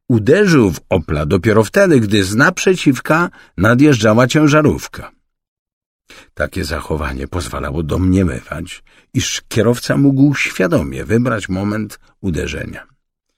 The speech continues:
Czy jego celem było wepchnięcie Opla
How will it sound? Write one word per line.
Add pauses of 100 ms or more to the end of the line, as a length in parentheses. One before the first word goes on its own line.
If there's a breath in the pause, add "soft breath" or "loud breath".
(560)
Czy
jego
celem
było
wepchnięcie
Opla